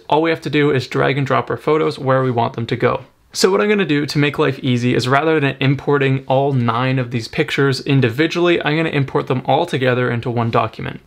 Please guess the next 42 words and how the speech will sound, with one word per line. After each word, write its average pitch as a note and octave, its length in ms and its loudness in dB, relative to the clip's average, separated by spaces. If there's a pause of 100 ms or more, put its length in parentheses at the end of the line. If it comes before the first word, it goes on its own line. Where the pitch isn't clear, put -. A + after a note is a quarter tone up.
To - 140 -8
do G3+ 180 2
that, F#3+ 320 -2
I'm D#3 100 -2
gonna D3+ 160 -2
go C#3+ 120 2
up C3+ 100 -4
here C#3+ 120 0
to B2+ 60 0
File, D#3 520 -2
down C3 280 0
here B2+ 140 0
to B2+ 160 -6
Scripts, - 840 -4
and D3 180 0
over C3+ 280 0
here B2+ 240 -2
to B2+ 160 -4
Load C3+ 320 0
Files C3 400 -2
into B2+ 300 -6
Stack. - 540 -6 (500)
Making G3 260 0
sure F#3 220 0
that E3 260 -2
the D3 120 -2
Files D#3 800 -2
option C3+ 400 -2
is B2+ 120 0
selected, E3 460 0
I'll C3+ 120 0
hit D3 200 -2
Browse C#3+ 400 2
to D#3+ 80 -4
find D3 240 -2
them C#3 100 -2
on C3 120 0
my B2+ 100 -2
computer E3+ 500 0
here. F3 380 -2 (340)
I'll D3+ 120 2
select F3+ 480 -2